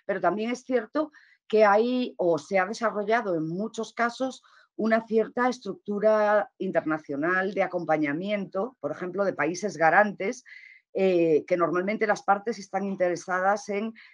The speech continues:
que existan países o instituciones garantes que puedan, al menos,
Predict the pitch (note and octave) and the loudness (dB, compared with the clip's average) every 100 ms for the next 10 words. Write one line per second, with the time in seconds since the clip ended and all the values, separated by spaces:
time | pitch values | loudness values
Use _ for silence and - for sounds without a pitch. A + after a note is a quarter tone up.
0 | _ - F3 - - A#3+ - A#3 A3+ E3 | _ 4 4 2 -4 -4 0 0 2 2
1 | D#3+ A3+ - A#3+ G#3+ F#3 F3 F3 D#3+ D3+ | 2 0 -2 -2 0 -2 -4 -8 -12 -8
2 | G#3+ A3 A3 G#3+ F#3 D#3+ D#3+ F#3 G3+ - | 0 2 2 -2 -4 0 2 2 0 -4
3 | B3+ C4 - - - - E3+ F#3 G3+ G#3+ | -6 -6 -20 -20 -20 -6 -4 0 4 4
4 | A3 A3+ - _ _ _ - G#3 G#3 A#3 | 4 0 -8 _ _ _ -4 -4 -2 -2
5 | B3 B3 - | -2 -4 -12